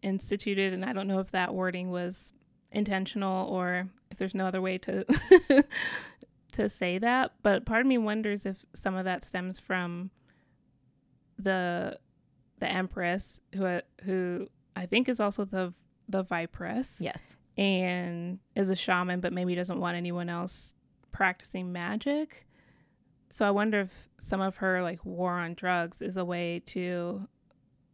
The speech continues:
Speaker 1: um, like, control or keep shamans from being able to access certain knowledge.
Speaker 2: I don't know. I think that maybe, question mark,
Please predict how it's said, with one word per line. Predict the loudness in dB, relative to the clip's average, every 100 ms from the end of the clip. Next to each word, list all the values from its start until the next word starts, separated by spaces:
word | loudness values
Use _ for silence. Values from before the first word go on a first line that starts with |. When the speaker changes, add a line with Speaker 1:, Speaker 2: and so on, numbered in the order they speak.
| -16 -16 _
Speaker 1:
um, | -8 -8 -6 -8
like, | -8 -10
control | -6 -8 -8 -8 -4 -2 -2 -2 -6 -10
or | -10 -10
keep | -8 -8 -8 -10
shamans | -2 0 0 -4 -6
from | -6 -6 -4 -6 -4
being | -6 -4
able | -6
to | -4 -4
access | -4 -6 -6 -8 -6
certain | -8 -6 -6
knowledge. | -6 -2 0 0 -2 -14 _ -20 -20 -20 -20 _ _ _ _ -6
Speaker 2:
I | 0
don't | 2 4
know. | 4
I | 2
think | 2 -2 0
that | -2 -2 _ _ _ _ _ _ _ _ _ _ _ _ _ _ _ -8
maybe, | -4 -2 -2 0 0 0 -8 _ _
question | -6 -4 -2 -2
mark, | 0 0 -4